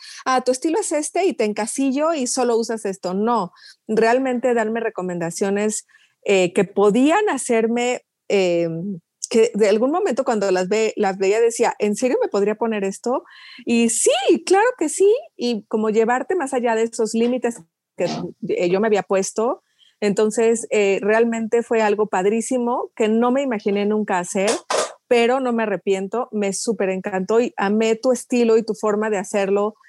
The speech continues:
como respetuosa, amorosa, pero, pero sí llevándome un paso más allá, o tal vez tres, <laughs> de lo que yo, eh, me hubiera imaginado.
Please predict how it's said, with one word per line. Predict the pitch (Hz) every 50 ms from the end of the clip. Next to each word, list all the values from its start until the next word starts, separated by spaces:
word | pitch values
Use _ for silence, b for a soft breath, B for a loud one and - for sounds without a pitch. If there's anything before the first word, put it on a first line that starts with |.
| b b b
como | _ - 214 208 208
respetuosa, | 196 202 202 - - 196 196 - 240 240 240 240 - 277 262 247
amorosa, | 233 208 196 196 196 220 226 226 - - 240 240 277 427 508 b b b b _ _ _ _ _ _ _ _ _ _ _ _ _ _ _ _
pero, | 247 233 226 220 220 208 208 202 202 202 202 196 196 190 196 196 - _ _ _ _ _ _ -
pero | 226 220 226 233
sí | - - 277 254
llevándome | 254 269 240 247 233 233 240 240 247 240 -
un | 233 226 214 - _
paso | - 247 233 226 - 240
más | 233 214 208 -
allá, | 226 214 196 196 180 185 208 - - _
o | - 185 170
tal | 175 - 185 190
vez | 196 208 -
tres, | - 180 - 220 440 - - -
<laughs> | 220 - - - - - - - 262 262 - 415 494 494 466 415 370 320 254 -
de | - 214 202 202
lo | 196 208 190
que | - 214 208
yo, | 196 214 214 214 214 214 220 214 -
eh, | 226 226 208 196
me | 196 196 190
hubiera | 202 202 202 214
imaginado. | 220 220 208 190 - 185 175 185 175 156 151 147 -